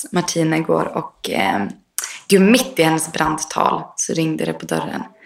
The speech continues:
Se vad det kan vara då. Någon, någon, hon kanske har beställt något gott. Eller sa hon att det var grannen?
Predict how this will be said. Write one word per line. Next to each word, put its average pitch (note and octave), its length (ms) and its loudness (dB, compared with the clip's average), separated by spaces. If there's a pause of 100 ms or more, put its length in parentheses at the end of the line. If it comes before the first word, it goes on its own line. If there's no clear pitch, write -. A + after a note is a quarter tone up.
(320)
Se - 220 -2
vad D#3+ 100 -2
det F#3 100 0
kan - 160 -4
vara - 320 0
då. - 320 -4 (640)
Någon, F3+ 220 4
någon, E3 180 2
hon E3+ 220 2
kanske D#3 220 -2
har D3+ 60 -2
beställt - 380 -2
något - 120 -8
gott. - 440 -2 (1800)
Eller E3 120 4
sa D#3+ 140 2
hon D#3 120 4
att C#3+ 80 0
det D3+ 80 2
var D3+ 80 0
grannen? D#3 400 2